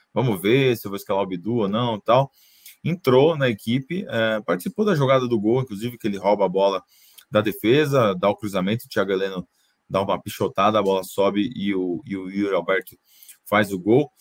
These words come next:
Até é curioso um comentário que o Tomás Ossolino, é, fez no Twitter, nosso parceiro, "O Corinthians fez um gol num, de cabeça num cruzamento rasteiro", né? E, e foi isso, assim. Ah, o Thiago tirou mal,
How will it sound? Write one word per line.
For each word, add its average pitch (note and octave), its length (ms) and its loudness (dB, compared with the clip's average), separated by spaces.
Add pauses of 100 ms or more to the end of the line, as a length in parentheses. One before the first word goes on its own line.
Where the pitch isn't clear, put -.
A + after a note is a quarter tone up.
(220)
Até B2+ 320 2
é A2 80 0
curioso A#2 600 0
um G#2+ 100 -6
comentário G#2 440 -4
que G#2+ 60 -8
o F#2+ 40 -6
Tomás G2+ 360 -2
Ossolino, F#2 580 -8 (420)
é, F#2 140 -4
fez G#2 360 -2
no F#2+ 120 -8
Twitter, A2 400 -2
nosso G2 240 -2
parceiro, A2+ 400 0 (340)
"O - 40 -20
Corinthians B2+ 320 -4
fez C3 160 0
um A#2 80 -2
gol A#2 140 0
num, A#2 280 -8
de G#2 280 -12
cabeça D3+ 500 0
num D#3 80 -10
cruzamento D3 380 -8
rasteiro", A2+ 520 0
né? G2 140 -6 (140)
E, G2 360 -10
e G2+ 80 -10
foi D3+ 240 -4
isso, C#3 240 -2
assim. F#2 260 -10 (340)
Ah, F#2 180 -4
o - 120 -12
Thiago A2 320 0
tirou A2+ 240 0
mal, B2+ 460 4